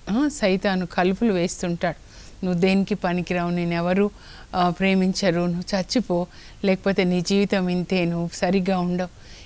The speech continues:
ఇవన్నీ దేవుడు పెట్టినవి కాదండి. యేసు రక్తము ఇక్కడికి వెళ్ళి మన పాపాన్ని కడిగేస్తుంది, మన హృదయాన్ని కడిగేస్తుంది. పాత నిబంధనలో బాహ్యంగా ద్వారబంధాలకి,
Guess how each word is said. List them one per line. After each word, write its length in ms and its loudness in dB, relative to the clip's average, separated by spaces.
ఇవన్నీ 440 6
దేవుడు 340 6
పెట్టినవి 500 0
కాదండి. 960 -8
యేసు 320 4
రక్తము 680 0
ఇక్కడికి 440 2
వెళ్ళి 380 4
మన 260 -2
పాపాన్ని 580 -4
కడిగేస్తుంది, 640 -6
మన 200 -6
హృదయాన్ని 540 -2
కడిగేస్తుంది. 760 -4
పాత 280 6
నిబంధనలో 760 2
బాహ్యంగా 880 2
ద్వారబంధాలకి, 1080 4